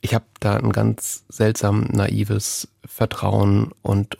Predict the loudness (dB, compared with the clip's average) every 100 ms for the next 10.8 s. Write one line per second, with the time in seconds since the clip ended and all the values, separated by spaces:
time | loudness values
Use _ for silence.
0 | 0 4 4 4 2 0 -2 -4 0 2
1 | 2 0 0 -2 -2 -4 -4 -6 -4 -2
2 | 0 0 -2 -6 -4 -2 0 0 0 0
3 | -4 -6 -6 -8 -4 -2 -2 -6 -16 _
4 | 0 2 0 -4 -4 -2 0 -2 -2 -2
5 | 0 0 0 -2 -2 -4 -2 -4 -4 -4
6 | -2 -2 -2 -4 -2 0 0 -2 -6 _
7 | -2 0 0 -2 -2 -2 -2 -2 -4 -6
8 | -8 -20 _ -4 -4 -4 -4 0 0 2
9 | 2 0 -2 -2 -2 -2 -2 -4 _ _
10 | _ -4 0 0 0 0 0 -2